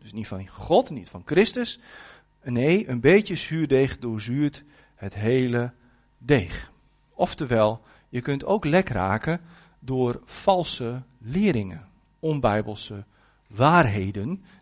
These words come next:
die dus geen waarheden zijn, laat dat duidelijk zijn, maar die wel zo worden gebracht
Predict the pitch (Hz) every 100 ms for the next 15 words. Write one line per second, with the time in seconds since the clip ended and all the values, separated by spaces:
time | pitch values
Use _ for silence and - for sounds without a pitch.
0 | - 113 101 - 92 95 98 98 87 110
1 | 147 117 139 107 110 104 117 104 101 98
2 | 139 131 135 139 147 127 110 110 107 -
3 | 110 190 165 165 - -